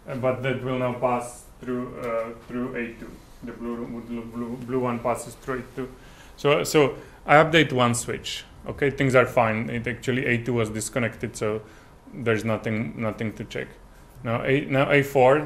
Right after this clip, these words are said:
that was still disconnected, and there's nothing to check. Now I update T one.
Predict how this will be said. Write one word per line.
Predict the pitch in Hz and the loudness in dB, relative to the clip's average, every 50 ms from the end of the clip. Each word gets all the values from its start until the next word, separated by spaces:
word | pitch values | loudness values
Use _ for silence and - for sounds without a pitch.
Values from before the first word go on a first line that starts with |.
| 147 | -2
that | 135 123 117 120 | -2 -4 -2 0
was | 135 120 | -2 -2
still | - - 143 135 | 0 2 2 2
disconnected, | 120 120 117 - - 151 160 160 156 - 170 147 | 2 2 -2 -2 -2 -2 -2 -2 -2 -2 -2 0
and | 131 123 117 | 0 2 2
there's | 120 117 110 | 2 0 0
nothing | 117 117 110 113 123 117 110 - | 0 -2 -2 -2 -2 -4 -4 -4
to | 120 | -6
check. | 113 - 139 151 - - - - - - - - - - - - - - - - | -6 -4 -6 -6 -6 -8 -18 -20 -20 -20 -20 -20 -20 -20 -20 -20 -20 -20 -20 -14
Now | - - 135 139 160 185 196 | -4 2 4 6 6 8 8
I | 180 151 | 8 10
update | 143 143 135 131 139 135 123 - - | 8 8 8 8 6 4 4 4 -2
T | 156 151 139 | 0 0 2
one. | 117 117 113 123 147 202 226 220 | 4 6 6 6 6 4 0 -6